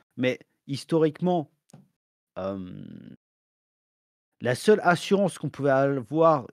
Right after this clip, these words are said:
euh, qu'on, qu'on est bien enfin, euh, en train d'élever, euh, ses gènes, ses enfants, bah, c'est la fiabilité de sa femme.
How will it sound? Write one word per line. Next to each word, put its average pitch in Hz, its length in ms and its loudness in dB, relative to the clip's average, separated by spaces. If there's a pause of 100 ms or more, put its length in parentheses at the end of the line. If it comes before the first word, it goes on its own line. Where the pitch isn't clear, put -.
euh, 98 320 -4
qu'on, 90 200 -12
qu'on 127 160 -4
est 117 60 -2
bien 139 240 0
enfin, 175 720 0
euh, 98 340 -4
en 78 300 -6
train 165 240 -2
d'élever, 165 640 4 (520)
euh, 104 240 -4
ses - 280 -2
gènes, 190 360 4
ses 151 240 -2
enfants, 226 480 0 (320)
bah, 113 80 -6
c'est - 200 -6
la 117 120 -4
fiabilité 123 500 -2
de - 60 -8
sa 143 120 -8
femme. 143 220 -6